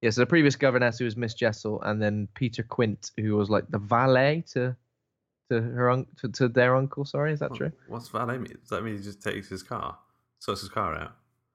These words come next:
Speaker 1: Yeah, must be. Well, drive. What does it mean, drive him as well?
Speaker 2: Uh,
Speaker 1: That might
Speaker 2: right,
Speaker 1: be
Speaker 2: yeah.
Speaker 1: chauffeur. Maybe something like that.
Speaker 2: Yeah.
Speaker 1: Uh,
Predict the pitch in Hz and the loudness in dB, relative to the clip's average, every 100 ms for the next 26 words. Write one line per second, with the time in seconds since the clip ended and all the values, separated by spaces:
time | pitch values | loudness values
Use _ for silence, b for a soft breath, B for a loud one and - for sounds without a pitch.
0 | - 139 113 98 139 127 - 95 110 123 | -2 4 4 2 0 -2 -2 -4 -2 0
1 | 135 123 113 - 117 113 131 139 143 156 | 4 4 2 -4 -8 -6 -4 -2 0 0
2 | 165 180 175 - 143 160 175 87 85 85 | 0 -4 -4 -6 -4 -2 -2 0 2 4
3 | 101 - 87 82 117 110 101 95 131 131 | 2 0 -6 0 2 2 0 -2 0 0
4 | 113 110 98 92 101 - _ - 90 82 | 2 0 2 4 2 -2 _ -10 -8 -10
5 | _ - 98 98 98 | _ -4 0 4 2